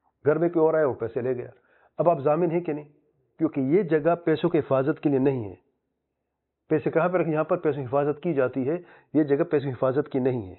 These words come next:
اس لیے یہاں پر ضامن ہے کہ نہیں؟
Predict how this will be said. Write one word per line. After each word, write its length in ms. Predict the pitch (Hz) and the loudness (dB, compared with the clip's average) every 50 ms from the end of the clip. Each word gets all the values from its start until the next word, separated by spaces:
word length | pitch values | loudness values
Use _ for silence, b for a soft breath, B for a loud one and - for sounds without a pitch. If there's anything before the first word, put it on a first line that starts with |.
| _ _ _ _ _ _ _ _ _ _ _ _ _ _ - | _ _ _ _ _ _ _ _ _ _ _ _ _ _ -6
اس 160 | 160 - - | -4 -2 -2
لیے 140 | 170 170 170 | 0 2 2
یہاں 180 | 156 143 135 | 2 2 2
پر 200 | 135 139 165 180 175 - _ _ _ _ _ _ _ _ _ _ _ _ _ _ _ _ _ - | 0 0 -2 -2 -2 -6 _ _ _ _ _ _ _ _ _ _ _ _ _ _ _ _ _ -4
ضامن 320 | 117 135 135 147 160 160 | 0 0 2 2 2 2
ہے 100 | 151 175 | 0 0
کہ 120 | 175 - 160 | 0 0 -2
نہیں؟ 160 | 147 147 160 | -2 -2 -4